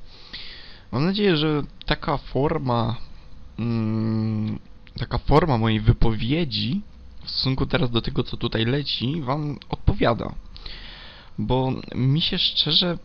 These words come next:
powiem, że dziwnie mi się to tak nagrywa. Po prostu patrzę to, co robię i komentuję to. A zupełnie to jest, y, zupełnie funkcjonuje to inaczej, jeżeli, y, gram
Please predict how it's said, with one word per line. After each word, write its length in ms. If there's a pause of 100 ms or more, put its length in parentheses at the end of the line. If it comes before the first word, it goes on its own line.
powiem, 340
że 160
dziwnie 400
mi 80
się 140
to 80
tak 220
nagrywa. 500 (240)
Po 80
prostu 300 (220)
patrzę 540 (420)
to, 100
co 260 (160)
robię 680 (380)
i 40
komentuję 680
to. 240 (880)
A 380 (300)
zupełnie 440
to 120
jest, 360
y, 220
zupełnie 500
funkcjonuje 540
to 180
inaczej, 800
jeżeli, 560 (600)
y, 460
gram 380